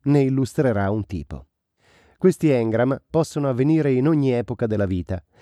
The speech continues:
incluso il periodo prenatale. Ma è più facile attingere a quelli in periodi più recenti della vita, dato che condurranno ad episodi remoti di dolore fisico, engram di compassione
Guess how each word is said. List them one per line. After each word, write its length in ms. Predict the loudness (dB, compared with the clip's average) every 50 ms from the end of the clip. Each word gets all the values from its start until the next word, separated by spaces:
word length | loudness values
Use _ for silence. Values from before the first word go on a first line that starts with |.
| _ _ -2
incluso 520 | 0 0 2 2 4 2 2 4 2 2 0
il 120 | 0 0
periodo 420 | 0 -2 0 2 2 2 2 0
prenatale. 840 | 0 0 0 0 0 0 -2 -2 -4 -6 -8 -8 -10 -12 -14 -16 _ _ _ _ _ _ _ _ _ _ -20 -8 -2
Ma 120 | 0 0
è 40 | 2
più 140 | 2 0 0
facile 460 | 2 2 0 2 2 0 0 0 0
attingere 560 | -2 0 0 0 0 2 0 0 0 0 0
a 60 | -2
quelli 420 | 0 -2 0 0 2 2 0 0 -2 _
in 180 | 0 0 0 2
periodi 420 | 2 0 2 2 0 0 -2 -2
più 200 | 0 2 2 2
recenti 640 | 4 2 0 0 0 0 -2 0 -2 -4 -4 -4
della 220 | -2 -2 -2 -2 -2
vita, 380 | -4 -4 -6 -6 -6 -8 -8 -10 _ _ _ -20 -20 -20 -16
dato 360 | -6 0 0 0 0 0 -2 -2
che 160 | -2 -2 -2
condurranno 680 | -2 -2 -2 0 0 0 0 0 0 0 0 -2 -2 -2
ad 120 | -2 -2
episodi 520 | -2 -2 -2 0 2 2 2 2 2 0 2
remoti 460 | 2 2 2 0 0 -2 -2 -4 -4
di 100 | -4 -2
dolore 340 | -2 0 0 0 0 -2 -4
fisico, 640 | -4 -4 -6 -4 -4 -6 -6 -6 -6 -6 -6 _ _ _ _ _
engram 480 | 0 2 2 2 4 2 0 0 0 -2
di 120 | -2 -2
compassione 800 | -2 -2 -2 0 0 -2 -2 -2 -2 -2 0 0 0 -2 -4 -6